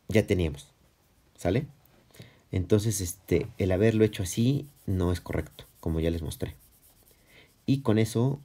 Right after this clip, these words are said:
ahora sí ya terminamos bien, bien, bien este tema y podemos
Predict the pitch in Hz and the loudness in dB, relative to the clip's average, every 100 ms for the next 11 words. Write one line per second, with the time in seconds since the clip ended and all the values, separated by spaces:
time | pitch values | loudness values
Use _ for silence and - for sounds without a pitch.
0 | _ _ 92 87 - 90 90 90 87 85 | _ _ -4 -2 0 2 2 0 -2 0
1 | 80 82 85 82 80 107 120 92 113 - | -2 -2 -4 -4 0 0 0 0 -4 -10
2 | _ _ _ - - 117 98 87 120 - | _ _ _ -14 -10 -2 0 0 -4 -8
3 | _ _ - - _ _ 117 123 82 85 | _ _ -20 -20 _ _ -4 -2 0 0
4 | 101 104 120 - | 0 0 -4 -8